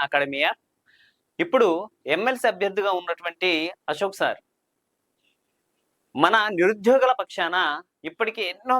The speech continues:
మార్లు ప్రభుత్వాన్ని ప్రశ్నించినటువంటి వ్యక్తి, మీ అందరికీ తెలుసు. రీసెంట్‌గా నిరాహార దీక్షను కూడా చేయటం జరిగింది. ఈరోజు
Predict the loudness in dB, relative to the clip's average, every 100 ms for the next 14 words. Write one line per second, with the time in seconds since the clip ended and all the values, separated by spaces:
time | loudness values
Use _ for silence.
0 | 2 0 -4 -8 -6 -4 -4 -4 -8 -8
1 | -10 -8 -6 -6 -6 -8 -10 -20 _ _
2 | _ -4 -2 2 0 0 -4 -4 -14 -20
3 | _ _ _ _ _ _ _ _ _ -2
4 | 2 2 2 0 0 0 0 -2 0 0
5 | 2 -2 -2 -10 -8 -6 -4 -6 -6 -6
6 | -6 -8 _ _ _ _ _ _ _ _
7 | _ _ -4 2 4 4 2